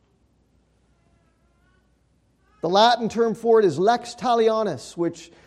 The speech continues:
which literally means the law of the tooth after the language of Scripture there, tooth for tooth. And the basic idea is just that when something wrong is done, there's gotta be a corrective that corresponds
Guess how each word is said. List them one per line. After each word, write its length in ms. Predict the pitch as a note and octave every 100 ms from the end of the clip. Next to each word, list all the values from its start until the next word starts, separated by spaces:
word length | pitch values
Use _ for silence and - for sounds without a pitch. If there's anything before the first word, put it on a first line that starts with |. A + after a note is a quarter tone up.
| _
which 220 | F#3 F3+
literally 760 | F3 F#3 B3 A#3+ A3+ A3+ G#3 A3
means 320 | G#3+ A3 C#3+
the 100 | F#3+
law 460 | F3+ G3 A3+ A#3 G#3
of 180 | G3+ D3+
the 100 | F3+
tooth 480 | - C#4 C#4 G3+
after 320 | A3 F#3+ G3+ G#3+
the 120 | G3
language 440 | G3+ A3+ A3+ F#3
of 100 | G#3+
Scripture 420 | - C#4 C#4 A#3
there, 160 | F3+ D#3+
tooth 340 | - A#3+ B3
for 140 | - A#3
tooth. 640 | - C4+ C#4 G#3+ - - _ - - _ _ _ _ _ _ _ _ _ _ _ _ _ _ _ _ _ -
And 80 | E3+
the 80 |
basic 460 | E3 F#3+ A3+ C4 A#3+
idea 380 | A3 F#3+ B3+ F4+
is 240 | F#3+ C3
just 260 | - G3 -
that 120 | G3+
when 180 | F#3+ E3+
something 420 | - G#3+ A3+ C#4
wrong 300 | G#3 G3 A3+
is 160 | B3 -
done, 240 | E3+ F#3+
there's 180 | G3+ -
gotta 320 | F#3+ G3 A#3+
be 220 | F#3+ G3+
a 40 | G3+
corrective 680 | - F#3 G3 C4+ C#4 G#3+
that 120 | G3 A3
corresponds 1300 | - B3 C#4 C4 - C4+ C#4+ C#4 F3+ F3 B3+ A#3+